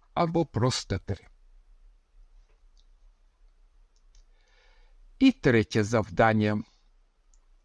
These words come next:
Спростіть вираз. Тут застосуємо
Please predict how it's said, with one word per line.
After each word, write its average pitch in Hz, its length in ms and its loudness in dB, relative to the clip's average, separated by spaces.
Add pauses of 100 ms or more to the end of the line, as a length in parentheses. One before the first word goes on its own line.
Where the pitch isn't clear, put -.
(220)
Спростіть - 1200 -4
вираз. 110 600 -6 (1400)
Тут - 220 0
застосуємо 143 840 0